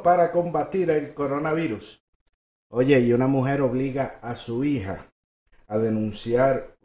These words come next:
que fue violada falsamente y todo esto para, eh, tratar de coger un dinerillo que le daba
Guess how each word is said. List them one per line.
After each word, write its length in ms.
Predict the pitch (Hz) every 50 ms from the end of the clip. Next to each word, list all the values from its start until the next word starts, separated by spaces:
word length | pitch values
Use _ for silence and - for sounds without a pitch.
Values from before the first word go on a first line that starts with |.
| _
que 220 | - 120 110 104 101
fue 500 | - - 107 107 110 113 120 127 127 120
violada 540 | 107 113 120 117 113 117 120 127 131 123 107
falsamente 720 | - 127 123 127 120 - 131 123 131 143 147 135 - 127
y 40 | 113
todo 300 | - 117 117 120 127 127
esto 340 | 135 - - - 139 123 -
para, 420 | 135 139 147 147 151 147 - - - - - - - _ _ _ _ _ _ _ _ _ _ _ _ _ _ _ _ _ -
eh, 240 | 113 120 117 113 107
tratar 340 | 110 113 107 - 120 120 127
de 280 | 131 123 131 135 135 135
coger 460 | - 123 117 127 131 127 120 - - -
un 360 | 110 127 127 135 135 127 117
dinerillo 680 | 123 120 117 113 110 123 135 131 120 107 104 98 92
que 100 | - 101
le 120 | 98 101 95
daba 540 | 95 98 104 110 113 113 113 98 - -